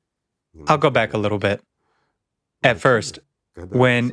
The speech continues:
these two friends start a business, what does consciousness tell personality?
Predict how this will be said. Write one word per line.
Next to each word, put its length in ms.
these 240
two 180
friends 460
start 300
a 40
business, 520
what 160
does 200
consciousness 640
tell 220
personality? 840